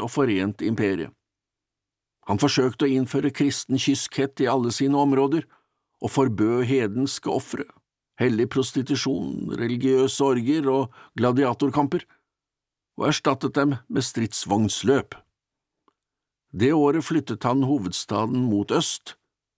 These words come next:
Han grunnla det andre Roma over en gresk by som het Bysants ved Bosporos, en port mellom Europa og Asia. Byen ble snart kjent som Konstantinopel.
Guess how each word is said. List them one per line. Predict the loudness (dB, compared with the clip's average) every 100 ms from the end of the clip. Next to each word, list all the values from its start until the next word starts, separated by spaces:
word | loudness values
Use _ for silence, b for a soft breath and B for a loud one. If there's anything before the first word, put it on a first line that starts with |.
| _ _ -4
Han | 0
grunnla | 2 2 2 0 -2 -2 -2
det | -2 -2 -2 0
andre | 2 2 2 2
Roma | 2 0 0 -2
over | -2 -2 -2 -2
en | 0
gresk | 0 0 -2 -6 -4
by | -2 0 -2
som | -2 0
het | -2 -2
Bysants | -4 -2 0 0 -2 -6 -10 b b b -6
ved | 0 0
Bosporos, | 0 -4 0 0 0 -6 -10 _ _ _ _ _ _ -6
en | -4
port | 0 -2 -2 -10 -8
mellom | 0 2 2 0
Europa | 0 2 0 -2 -6 -8 -6
og | -6 -4
Asia. | -4 -6 -10 -14 _ _ _ _ _ _ _ _ _ _ _
Byen | -6 0 2 4 2
ble | 0 -2
snart | -2 -2
kjent | -2 -2 -2
som | -2 -2 0
Konstantinopel. | -2 -2 -2 -2 0 0 0 -2 -2 -6